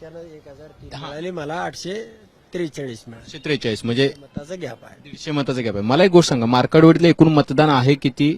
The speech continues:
Speaker 2: आणि झालं किती आणि त्यातली मतं मिळाली किती?
Speaker 1: चोवीसशे शहात्तर मतदान आहे त्या गावामध्ये, एकोणीसशे पाच मतदान पोल झालं.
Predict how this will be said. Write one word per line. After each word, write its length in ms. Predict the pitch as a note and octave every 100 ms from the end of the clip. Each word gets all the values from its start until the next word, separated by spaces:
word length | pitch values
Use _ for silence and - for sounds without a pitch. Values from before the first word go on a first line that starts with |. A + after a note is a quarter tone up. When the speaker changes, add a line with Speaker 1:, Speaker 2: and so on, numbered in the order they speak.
| _ -
Speaker 2:
आणि 520 | B2 A#2 C3+ C#3+ D3 B2
झालं 300 | A#2+ B2 D3
किती 280 | D3 C3 D#3
आणि 180 | D3
त्यातली 260 | C#3+ C#3 C#3+
मतं 220 | D3 C3
मिळाली 300 | C#3 C3 A#2+
किती? 120 | - _ - _ _ _ _
Speaker 1:
चोवीसशे 440 | F3 E3+ F3 F#3+
शहात्तर 420 | D#3+ D3 C3+ E3+
मतदान 360 | D#3+ D3+ B2+ C#3+
आहे 100 | C#3+
त्या 160 | C3+ C3+
गावामध्ये, 680 | C3+ C3 C3 C3 D3 D#3+ F#3
एकोणीसशे 520 | D#3 - C3+ C3 -
पाच 320 | C#3 C#3 B2+
मतदान 380 | B2+ B2 A#2 B2+
पोल 320 | A#2+ B2+ C3
झालं. 340 | C3+ A#2+ B2